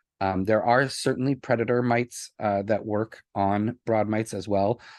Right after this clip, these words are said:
There's one known as a broad mite killer, uh, and that is Amblesius andersoni. Uh, but if you just look up,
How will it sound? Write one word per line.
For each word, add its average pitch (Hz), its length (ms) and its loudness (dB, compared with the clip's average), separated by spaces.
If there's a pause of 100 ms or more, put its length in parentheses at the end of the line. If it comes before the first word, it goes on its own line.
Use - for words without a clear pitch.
(120)
There's 95 260 -2
one 110 240 2
known 101 160 2
as 95 160 0
a 95 60 -2
broad 98 260 2
mite 95 220 -6
killer, 92 360 -4 (400)
uh, 95 260 0
and 92 160 0
that 95 220 0
is 95 460 -2 (160)
Amblesius 104 1000 -2
andersoni. 101 720 0 (480)
Uh, 98 240 0
but 101 180 -2
if 101 120 -6
you 110 80 -2
just 107 180 -6
look 107 160 -2
up, 87 240 -2